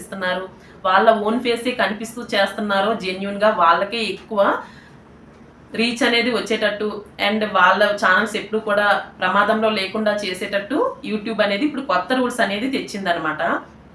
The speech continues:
And నాకు తెలిసిన విషయాలు కొన్ని చెప్తున్నాను. మీలో ఎవరికైనా నాకు తెలియని విషయాలు ఉంటే మాత్రం నాకు కామెంట్ చేయండి. నేను ఎవరైనా కొత్తగా ఛానల్ స్టార్ట్ చేసే వాళ్ళకి కొంచెం,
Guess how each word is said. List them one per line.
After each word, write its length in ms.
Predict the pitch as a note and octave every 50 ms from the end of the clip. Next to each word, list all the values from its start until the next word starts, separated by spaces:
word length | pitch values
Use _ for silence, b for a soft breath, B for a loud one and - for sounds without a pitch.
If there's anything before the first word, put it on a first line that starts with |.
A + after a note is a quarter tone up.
| - - - - - - - - - - - - - - - - - - - - - - - - - - - - - - G3+
And 100 | G3+ A3 A3 G3+
నాకు 160 | F#3+ F#3 - - F#3+
తెలిసిన 260 | F#3 G3 - A3 A#3 A3 G#3+
విషయాలు 320 | G#3 - - A3 G#3+ A3 A#3 -
కొన్ని 160 | A3 G3+ G3+ F#3 F#3+
చెప్తున్నాను. 540 | F#3 F3+ - G#3+ G3+ G3+ F#3 F3 F3 E3+ F#3+ C#4+ B4 B B B B B B -
మీలో 220 | G#3+ A3+ A3+ A#3 A#3 A#3 A3
ఎవరికైనా 380 | G3 G#3 G#3+ G#3+ - G#3+ A3 A3 G#3+ G#3
నాకు 140 | F#3+ F#3+ - G3
తెలియని 240 | G3+ A3+ B3 B3 A#3 A#3
విషయాలు 320 | A3 - - A#3+ A3 A3 A3 G#3+
ఉంటే 160 | G3+ G3+ G#3 G#3 G3+
మాత్రం 220 | F#3 F3+ - G#3+ A3 G3+
నాకు 120 | F#3 F#3 - F3+
కామెంట్ 340 | E3 E3 F3+ F#3+ G3 F#3+ -
చేయండి. 360 | F3+ F3 E3+ E3+ E3+ F3 G#3+ C#4+ F#4 - B B B B B B B - - -
నేను 180 | G3+ G#3 G#3+ G#3 G3+ F#3
ఎవరైనా 260 | E3+ E3+ F#3+ G3 G#3+ G#3+ G3+
కొత్తగా 340 | F3+ - - - G3+ A3 A3+ A3 A3
ఛానల్ 300 | G#3 F#3 F3+ G3 G#3+ G#3
స్టార్ట్ 280 | - F#3+ F3 F3 F3 - -
చేసే 200 | G#3 G3 G3+ G#3 F#3+ F#3+
వాళ్ళకి 340 | F#3+ F#3 F#3 F3+ - A#3 C#4+ C#4 - -
కొంచెం, 320 | A#3+ A#3 A3+ A3+ B3+ A#3+